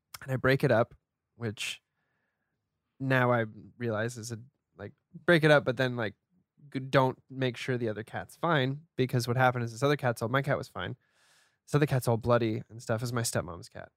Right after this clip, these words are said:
Um, and this other cat, who wasn't ours, I get my cat inside. It's kinda all, like, cut up and bloody, and I'm like, "I'm gonna make sure it's all right." And it's, like, rolling around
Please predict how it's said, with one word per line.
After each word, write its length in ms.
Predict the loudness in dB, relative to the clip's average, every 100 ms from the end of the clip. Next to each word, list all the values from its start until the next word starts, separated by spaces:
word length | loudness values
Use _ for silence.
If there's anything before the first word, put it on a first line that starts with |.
| _
Um, 360 | -20 -20 -20 -20 _ _ _ _ -20
and 140 | -10
this 160 | -6 -2
other 140 | 0 0
cat, 380 | -2 -2 -2 -6 _ 0
who 60 |
wasn't 280 | 2 4 2
ours, 280 | -2 -6 -10
I 40 |
get 160 | -8 -2
my 140 | -2
cat 180 | -2 -4
inside. 400 | -6 -6 -6 -6 -10 _ _ _
It's 80 | -10
kinda 180 | -2 0
all, 120 | 0
like, 180 | -2 -4
cut 220 | -2 0
up 140 | 0 -4
and 120 | -6
bloody, 220 | -6 -4
and 60 | -6
I'm 80 |
like, 100 | -8
"I'm 80 | -6
gonna 120 | -4 -4
make 140 | -6
sure 100 | -6
it's 100 | -4
all 60 | 0
right." 160 | 0
And 60 | 0
it's, 80 | -4
like, 80 | -4
rolling 260 | 0 2 2
around 480 | 0 0 0 -2